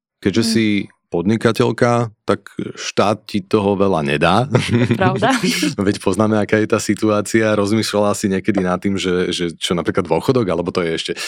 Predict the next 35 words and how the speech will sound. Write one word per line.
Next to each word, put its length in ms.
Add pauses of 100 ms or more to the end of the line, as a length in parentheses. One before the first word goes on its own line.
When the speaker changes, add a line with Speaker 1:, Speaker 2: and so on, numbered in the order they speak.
(140)
Speaker 1:
ďaleká, 320
ďaleká 380 (140)
hudba 260
budúcnosti, 640
nad 280
ktorou 460 (240)
teraz 460
vôbec 360
neuvažuješ? 640 (280)
Speaker 2:
Dôchodok 540
ešte 300
asi 300
nie, 240
Speaker 1:
Mhm. 100
Speaker 2:
tým, 160
že 140 (180)
podnikám 480
štyri 300
mesiace, 440
ešte 220
Speaker 1:
Jasné. 60
Speaker 2:
na 100
túto, 320
o, 320
s-, 320 (340)
časť 480
podnikania 460
som 140
sa 120
nemala 300
ani 180
Speaker 1:
Jasné. 120
Speaker 2:
čas 340
sústrediť. 500
Speaker 1:
Mhm. 260